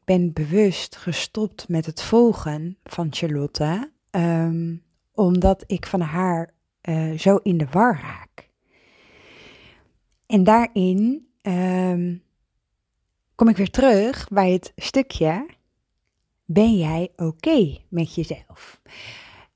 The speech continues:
Ehm, en <clears throat> ook al voelt dit misschien heel abstract, en ik merk ook dat ik me de, <laughs> ik, ik heb blijkbaar heel veel tijd nodig om tot de kern van mijn verhaal te <laughs> komen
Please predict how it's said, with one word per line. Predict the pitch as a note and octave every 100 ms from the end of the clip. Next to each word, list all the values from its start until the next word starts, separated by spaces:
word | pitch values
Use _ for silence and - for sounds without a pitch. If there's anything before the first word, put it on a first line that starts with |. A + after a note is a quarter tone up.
| _
Ehm, | - F#3+ F#3 F#3+ -
en | G3+ G3 _ _ _ -
<clears throat> | G#3 G#3 - -
ook | G3+ G#3
al | G3
voelt | - C4
dit | G#3+ G3
misschien | F#3 - F3+ F3
heel | - G#3 -
abstract, | E3 - - A3+ A#3+ -
en | F#3 E3
ik | - E3+
merk | F3 E3+ E3+
ook | D#3+ D#3+
dat | D#3+ D#3 - - - - - - - _ _ _ -
ik | -
me | F3+
de, | E3+ E3 D#3+ E3
<laughs> | - - -
ik, | -
ik | - D#3+
heb | E3
blijkbaar | - D#3+ -
heel | D3+ D#3+ F#3+ A3 F#3
veel | - E3+
tijd | F3 E3 E3
nodig | D#3 D3+
om | D#3+
tot | - D#3+
de | -
kern | F3+ F3
van | D#3 D#3
mijn | D3+
verhaal | C#3 D#3 D#3 G#3
te | -
<laughs> |
komen | F3+